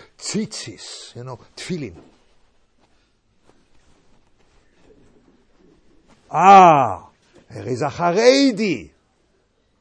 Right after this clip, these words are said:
He's caring for the mitzvahs ben Adam Lamokim. But Charedi means that you do what the Borei Olam wants. And it says in the Rosh,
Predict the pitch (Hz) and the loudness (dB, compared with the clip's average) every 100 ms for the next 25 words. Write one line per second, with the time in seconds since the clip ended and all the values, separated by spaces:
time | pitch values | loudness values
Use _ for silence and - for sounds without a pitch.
0 | _ - 156 117 - - 156 170 196 220 | _ -14 -10 -10 -12 -12 -6 0 2 2
1 | 233 233 175 - _ 175 175 160 131 - | 0 -6 -12 -18 _ -4 -4 -4 -8 -8
2 | 127 185 190 190 202 214 233 269 - 147 | -8 -4 -2 -2 0 2 8 8 8 0
3 | 92 - _ - - _ _ - _ _ | -8 -18 _ -20 -20 _ _ -20 _ _
4 | _ _ _ _ _ _ _ 143 143 _ | _ _ _ _ _ _ _ _ _ _
5 | _ _ _ _ _ _ _ _ _ 190 | _ _ _ _ _ _ _ _ _ 0
6 | 190 - 190 196 214 254 220 254 214 165 | 0 -2 0 2 2 0 -2 -2 -2 -4
7 | 160 208 220 - - - _ _ _ - | -4 -6 -8 -10 -14 -18 _ _ _ -4
8 | 180 127 233 233 143 202 208 233 185 - | -2 -2 -2 -2 2 4 4 4 -2 -8
9 | - 175 190 165 165 143 147 185 214 208 | -8 -2 0 4 4 4 4 4 4 4
10 | 254 285 190 98 - - - - - - | 8 8 8 4 -10 -14 -14 -18 -20 -20
11 | - - _ - 165 160 170 - 208 226 | -20 -20 _ -4 -2 0 0 0 2 2
12 | 180 208 175 131 156 202 - | 2 0 0 2 0 0 -4